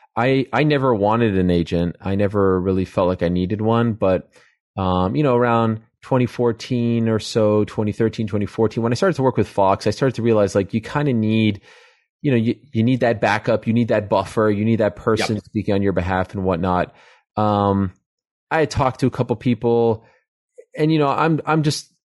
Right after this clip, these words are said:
Speaker 1: maybe I'm, like, overly emotional and stuff like that, but, like, I, I wanna connect with someone, right? Like, I don't, I don't just wanna be, oh, a client and, uh, Mister Hollywood agent guy, and this person comes in, does a contract, and leaves.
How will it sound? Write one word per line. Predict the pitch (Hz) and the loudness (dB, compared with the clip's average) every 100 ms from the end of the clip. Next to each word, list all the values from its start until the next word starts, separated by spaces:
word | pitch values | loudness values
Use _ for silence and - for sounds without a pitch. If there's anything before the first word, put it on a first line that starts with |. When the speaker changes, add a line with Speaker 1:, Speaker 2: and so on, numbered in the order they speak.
| _ _ | _ _
Speaker 1:
maybe | 123 131 | -4 0
I'm, | 123 113 | 2 2
like, | 104 85 | 0 0
overly | 120 120 113 110 107 | -2 0 2 2 2
emotional | 101 110 107 120 110 110 107 | 2 0 0 -2 2 2 2
and | 104 | 0
stuff | - 104 | -2 0
like | 104 | 0
that, | 104 104 | 0 0
but, | |
like, | 107 107 | 0 0
I, | 131 | -2
I | 135 | -2
wanna | 151 151 | 0 0
connect | 135 - 120 131 - | 0 -2 -2 -4 -6
with | 95 | -6
someone, | - 85 80 | -4 -4 -2
right? | 87 | 0
Like, | 92 95 | 0 0
I | |
don't, | 117 123 | 0 0
I | 92 | 0
don't | 120 120 107 | 0 0 -2
just | 104 - | -4 -2
wanna | 104 | -2
be, | 92 104 101 98 90 _ _ _ _ - | -2 -2 0 0 -2 _ _ _ _ -2
oh, | 110 92 | 2 2
a | |
client | - - 107 101 98 98 95 90 - | -2 -2 0 2 4 2 0 -2 -8
and, | 98 92 90 85 | -4 -2 -2 0
uh, | 87 | 0
Mister | 92 - 90 | -2 -4 -4
Hollywood | 101 95 95 92 90 | 0 2 2 2 2
agent | 92 87 95 | 0 -2 -6
guy, | 87 92 92 92 | -2 0 2 2
and | 92 90 85 | 0 -2 -6
this | 78 92 | -10 -14
person | - 104 98 95 | -6 -6 -4 -6
comes | 90 107 101 | -4 -4 0
in, | 107 104 | 0 0
does | 92 90 | 0 -4
a | |
contract, | 82 98 92 90 - | -2 -2 -2 -4 -2
and | 92 | -2
leaves. | 101 95 90 | 0 0 -2